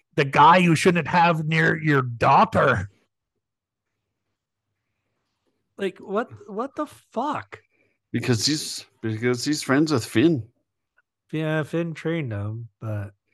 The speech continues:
Speaker 2: He came out the last time I s-, watched
Speaker 1: with his big ass
Speaker 2: something,
Speaker 1: square
Speaker 2: so, like,
Speaker 1: head.
Speaker 2: four pay-per-views <laughs> ago.
Speaker 1: Yeah.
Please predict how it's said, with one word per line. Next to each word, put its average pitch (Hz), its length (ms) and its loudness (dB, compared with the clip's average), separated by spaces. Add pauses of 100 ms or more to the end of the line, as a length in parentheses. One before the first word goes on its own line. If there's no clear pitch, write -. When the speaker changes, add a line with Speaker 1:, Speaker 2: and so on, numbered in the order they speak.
(760)
Speaker 2:
He 117 180 -2
came 143 300 6
out 131 320 6
the 104 80 2
last 101 400 4
time 104 200 0
I 95 100 0
s-, - 300 -10
watched - 880 -6 (360)
Speaker 1:
with 139 180 2
his 135 140 2
big 123 240 0
ass 127 240 4
Speaker 2:
something, 139 180 4
Speaker 1:
square 131 140 6
Speaker 2:
so, 120 160 4
like, 113 140 4
Speaker 1:
head. 131 80 -6
Speaker 2:
four 107 240 2
pay-per-views 113 840 0
<laughs> - 60 -20
ago. 110 240 -2
Speaker 1:
Yeah. 113 240 2